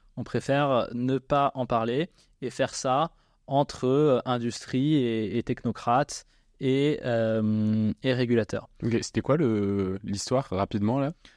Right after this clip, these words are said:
Speaker 1: Bah,
Speaker 2: Par
Speaker 1: ra-,
Speaker 2: curiosité aussi.
Speaker 1: rapidement, c'est tout simplement que la fraude à la T V A, c'est une, une vieille fraude, euh, qui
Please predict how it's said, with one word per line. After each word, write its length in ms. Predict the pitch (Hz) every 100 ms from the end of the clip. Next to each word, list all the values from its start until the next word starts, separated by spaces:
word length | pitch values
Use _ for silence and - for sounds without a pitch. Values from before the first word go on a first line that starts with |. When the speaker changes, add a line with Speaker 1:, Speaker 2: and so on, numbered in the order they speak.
| _
Speaker 1:
Bah, 180 | - - -
Speaker 2:
Par 100 | 95
Speaker 1:
ra-, 80 |
Speaker 2:
curiosité 480 | - 90 92 87 80
aussi. 300 | 90 - 104 -
Speaker 1:
rapidement, 640 | 160 131 135 139 139 165
c'est 160 | 170 123
tout 100 | -
simplement 500 | - 127 131 135 156
que 220 | - 117 104 - _ -
la 160 | 135
fraude 260 | - - 165
à 40 |
la 80 | 131
T 120 | 117
V 100 | 117
A, 180 | 123 143
c'est 260 | 143 117 107
une, 300 | 104 101 101
une 160 | 110
vieille 260 | 104 120 131
fraude, 480 | - - 131 151 110 _ _ _
euh, 520 | 120 110 110 110 110 113
qui 720 | - - 107 107 107 107 107